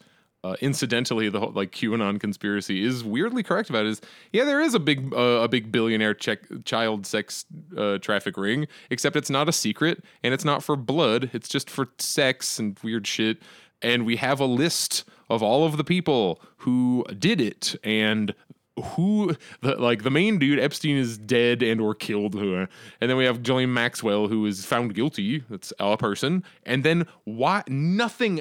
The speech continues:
nothing is going to happen to Bill Gates, de Blasio, is de Blasio? No, Bloomberg, Bloomberg's definitely on there, I don't know if de Blasio is,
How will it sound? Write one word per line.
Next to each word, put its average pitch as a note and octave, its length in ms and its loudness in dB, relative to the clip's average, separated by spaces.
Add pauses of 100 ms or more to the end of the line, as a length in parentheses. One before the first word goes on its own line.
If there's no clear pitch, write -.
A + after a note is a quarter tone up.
nothing D#3+ 560 0
is C3+ 140 0
going F#3 160 6
to F3+ 60 2
happen D#3+ 280 2
to D3+ 180 4 (280)
Bill E3 240 2
Gates, F#3 480 0 (240)
de B2+ 100 -2
Blasio, C3 580 2
is C3+ 180 -2
de E3+ 60 2
Blasio? D4 440 2
No, D3+ 80 2
Bloomberg, C3+ 560 2
Bloomberg's B2 320 -2
definitely G#2+ 240 0
on G2+ 100 0
there, G#2 80 0
I G#2 60 0
don't G#2 80 -2
know G#2 60 -2
if F#2 60 -8
de - 60 -12
Blasio G2 420 -2
is, F#2+ 120 -6